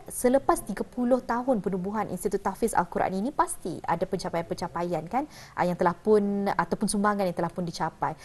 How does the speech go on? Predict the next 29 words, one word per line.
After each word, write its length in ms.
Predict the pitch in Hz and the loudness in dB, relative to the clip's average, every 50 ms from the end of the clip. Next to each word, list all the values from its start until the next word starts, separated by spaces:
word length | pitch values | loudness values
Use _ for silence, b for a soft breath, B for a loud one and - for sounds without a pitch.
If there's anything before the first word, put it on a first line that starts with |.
| B B B | B B B
Jadi, 160 | - - 330 | -4 -4 0
kita 160 | - - - | 0 2 2
ingin 200 | 277 262 269 269 | 2 2 2 2
tanyakan 360 | 247 262 247 247 - 269 262 - | 2 2 0 2 0 0 0 2
pada 160 | 233 214 214 | 0 2 2
Yang 180 | 214 208 202 202 | 0 0 0 0
Mulia 260 | 208 202 202 202 202 190 - | 0 2 2 4 4 2 2
Ustaz 240 | 190 - 202 185 - | 0 -4 -4 -2 0
Adlan, 720 | - 170 165 170 - 156 143 147 165 226 320 381 392 330 - | 0 0 0 0 0 0 0 0 0 0 -2 -4 -4 -6 -6
ah, 200 | - 156 151 151 | -6 -6 -6 -4
mungkin 400 | 156 180 190 - - 311 302 302 | -4 -6 -6 -4 -2 -2 0 2
dapat 240 | 277 262 254 233 - | 2 2 2 2 -2
Ustaz 240 | 220 - - 220 - | -2 -4 -4 -6 -4
Adlan 400 | - 202 208 208 202 202 208 196 | -2 0 4 4 4 4 2 -2
di 80 | 196 | -4
sini 240 | 196 - 196 190 190 | -4 -4 -4 -4 -4
jelaskan 640 | 180 - 170 165 175 - - - - 202 202 196 180 | -2 -2 -2 -2 -2 -6 -8 -2 0 0 0 0 -2
dan 80 | 170 160 | -4 -6
berkongsi 440 | 156 - - 208 208 202 - 226 196 | -6 -6 -4 -4 -4 -2 -2 -4 -2
bersama 360 | 165 170 170 - 165 165 175 165 | -4 -4 -6 -6 -6 -6 -6 -8
kita 320 | - 185 180 - 190 185 B B B B B B | -10 -10 -2 -2 -2 -2 B B B B B B
apakah 400 | - 220 - - 269 - 302 285 | -4 -4 0 0 -2 0 0 -4
sumbangan 720 | - - 220 202 185 180 185 190 196 202 208 214 208 196 | -4 -2 -4 -2 -2 -2 -2 -2 -2 -2 -2 -2 -2 -4
ataupun 240 | - - - 185 185 | -6 -6 -6 -6 -6
pencapaian 640 | - 190 175 - 175 - - 170 185 190 185 175 160 | -6 -8 -6 -6 -8 -4 -2 -2 0 0 0 -2 -2
yang 100 | 151 151 | -4 -6
telah 220 | - - 156 156 | -6 -6 -6 -6
pun 160 | - - 175 170 | -6 -6 -6 -6
dicapai 560 | 160 156 - 151 147 - - 160 151 160 | -6 -8 -8 -10 -10 -6 -4 -2 -2 -2